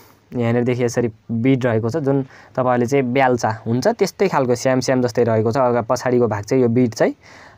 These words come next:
र अगाडिको भाग चाहिँ यो जसरी यसरी आएको छ,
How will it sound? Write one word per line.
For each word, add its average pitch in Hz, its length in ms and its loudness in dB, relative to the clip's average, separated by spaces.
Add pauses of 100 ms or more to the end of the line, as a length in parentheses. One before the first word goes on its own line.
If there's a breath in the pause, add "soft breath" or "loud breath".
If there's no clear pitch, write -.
र 139 100 2
अगाडिको 175 500 4
भाग 117 220 -2
चाहिँ 165 220 0
यो 156 80 4
जसरी 139 340 0
यसरी 131 260 0
आएको 120 320 2
छ, 139 80 -4